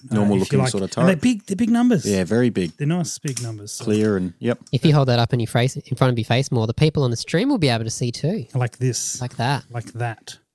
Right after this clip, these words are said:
Speaker 2: Yeah, it
Speaker 3: See
Speaker 2: does
Speaker 3: those
Speaker 2: look cool.
Speaker 3: numbers?
Speaker 1: See the numbers? I haven't put that on yet, but that's on properly.
Speaker 2: Very nice.
Speaker 1: Anyway, there you go. That's cool. So that's, uh,
Speaker 2: Mm.
Speaker 1: these were the, the first batch to arrive through Beretta in the country, which was, uh, good to get a hold of.
Speaker 2: Very nice.
Speaker 1: So
Speaker 2: I like, um,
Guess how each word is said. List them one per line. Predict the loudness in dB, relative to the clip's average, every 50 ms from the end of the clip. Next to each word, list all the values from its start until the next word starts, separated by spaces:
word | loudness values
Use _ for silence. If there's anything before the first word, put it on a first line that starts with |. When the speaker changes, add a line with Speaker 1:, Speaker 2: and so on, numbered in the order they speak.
| _ _ _ _
Speaker 2:
Yeah, | -12 -6
it | -6
Speaker 3:
See | -2
Speaker 2:
does | 0 0 0 0
Speaker 3:
those | 0 0
Speaker 2:
look | 0
cool. | 0 0 0
Speaker 3:
numbers? | 0 -2 -6 -10 -14 _ _ _ _ _ _ _ _
Speaker 1:
See | -14 -10 -8 -6
the | -6
numbers? | -4 -4 -4 -4 -4 -6 -6 -6
I | -6
haven't | -4 -4 -4
put | -6 -6 -8
that | -8 -10
on | -10 -10 -12
yet, | -14 -14 -16 -18 _ _ _
but | -20 -20 _ -20 _ _ _ _ _ _ _ _ _ _ _ _ _ _ _ _ _ _ _ _ _ _ _ _
that's | -18 -16 -10 -10
on | -8 -10 -8
properly. | -10 -12 -12 -12 -16 -18 -18 _ _ _ _ _
Speaker 2:
Very | -4 -2 -2 0
nice. | 0 -2 -2 -2 -2 0
Speaker 1:
Anyway, | 0 2 2 0 -2 -4 _ _ _
there | 0 2
you | 2 2 0
go. | -2 -4 -4
That's | -4 -4 -2
cool. | 2 2 4 4
So | 4 4 6 6 8
that's, | 6 6 4 2 2 4
uh, | 6 6 6 6 4 4 2
Speaker 2:
Mm. | -2 -4 -4 -6 -10 _ _ _ _ _ _ _ _
Speaker 1:
these | -6 -4 0 2
were | 2 4
the, | 4 2 0 0 -2 -6
the | -6 -4
first | 0 2 2 2 2 0 -4
batch | -4 -4 -4 -6 -8 -4
to | -2 0 0
arrive | 2 2 2 2 0 0
through | -2 -2 -2
Beretta | 0 0 0 0 0 0 0
in | 0
the | 0 -2
country, | -2 -4 -4 -4 -2 -2 -2 -2
which | -2 -4 -6 -6
was, | -4 -4 -4 -2 0
uh, | 0 0 0 -2 -4 -14 -20 -20 -20 -20 -20 _ 0
good | 2 4
to | 6
get | 6 6
a | 6
hold | 6 6 4 4
of. | 2 0 -2 -8 -14 -16 -20 -20 _ -20 -12 -6
Speaker 2:
Very | -4 -2 0
nice. | 0 0 0
Speaker 1:
So | 2 2
Speaker 2:
I | 4
like, | 4 4 4 2 2 0
um, | 2 2 2 0 -2